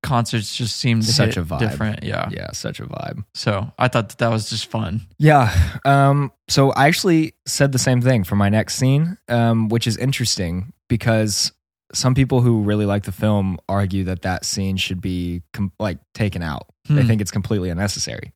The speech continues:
Speaker 2: And I disagree. I think it's really fun.
Speaker 1: But that's how he sees, you know,
Speaker 2: Yeah,
Speaker 1: Star.
Speaker 2: and, like, the teenagers, like,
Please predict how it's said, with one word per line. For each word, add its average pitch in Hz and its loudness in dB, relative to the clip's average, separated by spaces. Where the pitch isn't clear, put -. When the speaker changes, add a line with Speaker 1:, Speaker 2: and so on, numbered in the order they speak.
Speaker 2:
And 123 0
I 147 6
disagree. 139 -2
I 139 4
think 175 4
it's 131 2
really 113 4
fun. 92 0
Speaker 1:
But 151 0
that's 180 0
how 165 4
he 143 2
sees, 135 -2
you 120 -2
know, 107 0
Speaker 2:
Yeah, 160 4
Speaker 1:
Star. 135 0
Speaker 2:
and, 160 6
like, 139 2
the 131 6
teenagers, 113 2
like, 104 -2